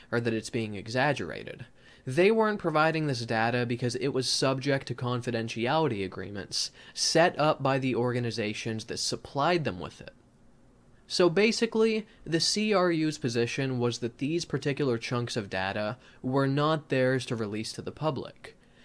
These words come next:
Indeed, agreeing not to do so was a stipulation of them being provided with the data in the first place. As I noted earlier,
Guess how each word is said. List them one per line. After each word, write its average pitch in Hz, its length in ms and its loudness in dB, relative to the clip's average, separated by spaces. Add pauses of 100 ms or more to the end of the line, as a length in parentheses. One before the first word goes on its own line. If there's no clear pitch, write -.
(120)
Indeed, 175 540 2
agreeing 165 580 2
not 165 260 0
to 131 80 -2
do 127 240 2
so 113 300 0
was 113 160 -2
a 117 80 -2
stipulation 120 920 -2
of 110 220 -4
them 113 220 -2
being 107 260 -6
provided 120 580 2
with 104 160 -4
the 104 80 -4
data 92 420 -4
in 107 80 -8
the 110 60 -6
first 202 380 -2
place. - 520 -8 (920)
As 165 180 4
I 196 120 6
noted 202 340 4
earlier, 147 520 0